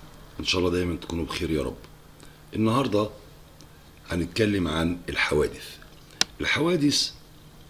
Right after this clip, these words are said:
ديت يا شباب، في حوادث اسمها حادثة مركبة. الحادثة المركبة دي بتتكون من حادثتين بسيطتين أو أكثر. النهاردة هنتعرض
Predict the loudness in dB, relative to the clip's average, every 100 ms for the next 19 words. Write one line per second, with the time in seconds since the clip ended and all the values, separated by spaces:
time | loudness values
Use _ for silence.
0 | -20 -20 0 4 4 4 2 4 2 2
1 | -6 -20 -20 -20 -20 -20 -20 -20 -10 -2
2 | 0 2 0 2 4 2 -2 -10 -18 -20
3 | -20 -20 -20 -14 -2 0 2 2 2 0
4 | 0 -2 0 2 2 2 2 2 0 -6
5 | -20 -20 -20 -20 -20 -20 -20 -6 -2 2
6 | 4 4 6 8 6 6 6 4 0 -4
7 | 0 2 4 4 4 2 2 -2 -10 -18
8 | -10 -4 -2 -2 -4 -6 -2 0 0 0
9 | -2 0 0 0 -4 -2 0 0 -4 -6
10 | 0 2 2 -2 -8 -16 -20 -20 -18 -18
11 | -16 0 4 4 6 4 4 2 2 2
12 | 0